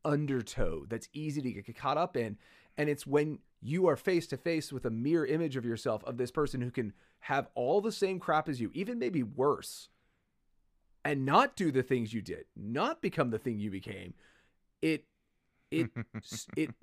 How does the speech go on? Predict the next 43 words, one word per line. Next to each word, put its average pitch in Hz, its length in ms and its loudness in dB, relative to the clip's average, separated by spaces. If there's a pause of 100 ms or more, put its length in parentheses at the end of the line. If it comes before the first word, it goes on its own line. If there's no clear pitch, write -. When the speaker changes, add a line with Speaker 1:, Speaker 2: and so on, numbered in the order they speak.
(120)
Speaker 1:
it's 143 260 -4
like, 147 380 0
you 139 140 0
know, 117 140 -4
it's 135 180 -6
coming 165 300 -2
in 147 160 0
from, 139 220 0
Speaker 2:
Yeah. 95 240 0
Speaker 1:
from 135 320 0
years 151 360 4
in 151 80 -2
the 135 60 0
darkness 135 420 0
and 131 80 -2
the 120 60 -2
cold 139 320 4
into 123 200 -4
this 123 140 -4
bright 139 320 4
light 131 240 2
future, 143 260 0
and 123 60 -2
you're 120 80 0
like, 120 160 2 (320)
"Oh 147 140 8
God, 135 260 6
that's 135 180 0
what 143 120 2
I 123 60 6
was 120 140 -2
supposed 139 340 6
to 135 40 -6
be 117 120 -2
here 120 140 -2
for. 101 220 -2
I 127 60 0
forgot 135 400 4
that 120 100 2
along 98 320 -4
the 104 100 -6
road." 98 340 -6 (280)
And 139 340 0